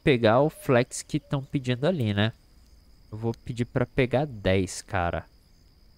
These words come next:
E confirmei. Ah,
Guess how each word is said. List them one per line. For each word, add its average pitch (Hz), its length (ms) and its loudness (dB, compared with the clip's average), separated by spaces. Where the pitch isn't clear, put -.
E 127 80 0
confirmei. 139 760 0
Ah, 117 460 4